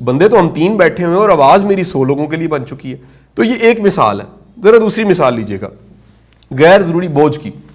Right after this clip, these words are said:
हम साइकिल चला रहे हों, मोटर बाइक चला रहे हों या गाड़ी चला रहे हों, बाज़ औक़ात हमने हैंडल को इतनी ज़ोर से पकड़ा होता है, पंजाबी में कहते हैं इतना कुट के पकड़ा होता है,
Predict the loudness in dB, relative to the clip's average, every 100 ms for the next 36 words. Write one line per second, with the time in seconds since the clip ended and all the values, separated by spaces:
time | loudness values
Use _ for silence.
0 | _ _ _ _ _ _ _ 0 2 2
1 | -6 -2 0 2 0 2 2 4 2 -2
2 | -6 -14 -20 -10 -4 -2 -2 0 -2 -2
3 | 0 0 -2 -6 -4 -2 -2 -4 -4 -6
4 | -8 -16 _ _ _ _ _ _ _ _
5 | _ -16 -2 2 2 2 0 0 0 -4
6 | -4 -6 -6 -6 -4 -4 0 -2 -4 -8
7 | -8 -6 -2 2 2 2 -4 -4 0 -2
8 | -2 -12 -20 _ _ _ _ _ _ _
9 | _ _ _ _ _ _ -2 2 2 2
10 | 0 0 0 0 0 -2 -4 0 0 2
11 | 2 0 0 -8 -12